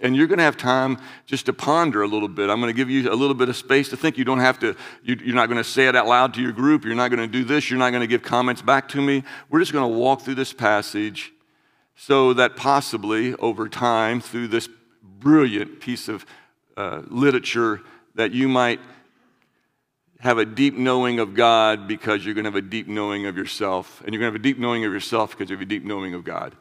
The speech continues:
So that's what we're gonna do today. Let's see how it works. And if, you know, uh,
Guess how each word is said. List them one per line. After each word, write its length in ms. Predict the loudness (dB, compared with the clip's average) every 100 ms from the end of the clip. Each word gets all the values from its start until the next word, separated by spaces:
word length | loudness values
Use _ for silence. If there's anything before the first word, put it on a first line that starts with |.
| _ _ _
So 100 | 2
that's 160 | 2
what 80 | 2
we're 80 | 2
gonna 180 | 2 4
do 140 | 4
today. 320 | 4 6 6
Let's 180 | 4 2
see 200 | 0 4
how 180 | 4 4
it 100 | 4
works. 340 | 2 2 -2 -14 -4
And 160 | 0 2
if, 200 | 2 0
you 80 | 0
know, 300 | 0 0 -4 -12 -20 _ -2
uh, 340 | 0 2 0